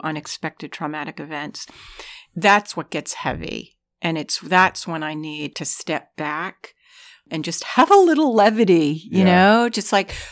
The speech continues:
Speaker 1: have a little break in the action. As you know, Jason, I also officiate weddings, and that is, brings me a lot of joy. And the cool thing about it, too, is that it's another very intimate time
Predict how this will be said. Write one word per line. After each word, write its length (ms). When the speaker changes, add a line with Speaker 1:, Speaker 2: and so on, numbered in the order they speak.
Speaker 1:
have 320
a 60
little 300
break 380
in 120
the 120
action. 720
As 220
you 80
know, 220
Jason, 400
I 180
also 340
officiate 560
weddings, 680
and 440
that 220
is, 340
brings 280
me 100
a 60
lot 180
of 80
joy. 560
And 180
the 60
cool 420
thing 240
about 340
it, 300
too, 560
is 180
that 140
it's 180
another 720
very 380
intimate 560
time 540